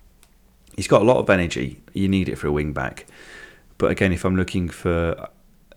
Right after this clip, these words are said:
a squad player wing back, I may be looking at someone younger than, than Scott Malone. I don't know, maybe I'm being a bit harsh, but I just think his output over the last two seasons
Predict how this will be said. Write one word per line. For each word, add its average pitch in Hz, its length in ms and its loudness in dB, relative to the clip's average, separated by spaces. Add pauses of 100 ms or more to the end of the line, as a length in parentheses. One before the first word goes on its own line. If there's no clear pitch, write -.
(200)
a - 60 -6
squad - 400 -2
player 80 200 -2
wing 78 160 -4
back, 73 240 -10
I - 20 -8
may 87 140 -4
be 78 100 -4
looking 76 280 -8
at 92 80 -12
someone 71 280 -8
younger 71 420 -10
than, 76 200 -12
than 73 180 -12
Scott - 320 -10
Malone. 71 460 -10
I 85 60 -6
don't 85 160 -2
know, 80 180 -2
maybe 80 220 0
I'm 78 80 -2
being 80 120 -2
a 76 40 -4
bit 69 180 -2
harsh, 85 320 -2
but - 80 -2
I 82 60 2
just 85 120 -4
think 90 180 -4
his 85 100 -2
output - 360 -2
over 67 120 -4
the 78 40 -2
last 73 200 -6
two 76 160 -4
seasons 71 440 -8